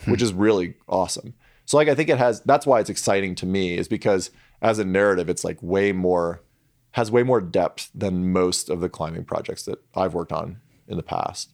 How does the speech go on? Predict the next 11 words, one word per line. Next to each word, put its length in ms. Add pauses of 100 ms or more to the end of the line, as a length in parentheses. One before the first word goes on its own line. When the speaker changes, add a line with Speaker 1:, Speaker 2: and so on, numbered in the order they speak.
(140)
Speaker 1:
Hmm. 160 (140)
Speaker 2:
Like, 360 (880)
I 120
totally 320
appreciate, 680
like, 200
the 80
Real 240
Rocks, 560 (340)
you 120
know, 260